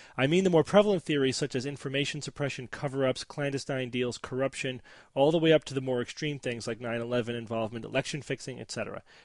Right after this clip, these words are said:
Personally speaking, I find no shortage of clear and well-publicized issues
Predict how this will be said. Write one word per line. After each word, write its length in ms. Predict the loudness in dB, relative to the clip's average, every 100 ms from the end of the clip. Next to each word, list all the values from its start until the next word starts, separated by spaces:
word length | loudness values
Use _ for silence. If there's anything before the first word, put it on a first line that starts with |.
| 2
Personally 320 | 4 4 2
speaking, 360 | 0 -2 0 -2
I 100 | -2
find 260 | -2 -2
no 100 | -2
shortage 400 | -2 -2 -2 0
of 160 | -4 -8
clear 300 | -6 -2 -2
and 240 | -2 -4
well-publicized 880 | 0 0 -2 -6 -6 -6 -4 -4 -4 -8
issues 440 | -10 -8 -8 -10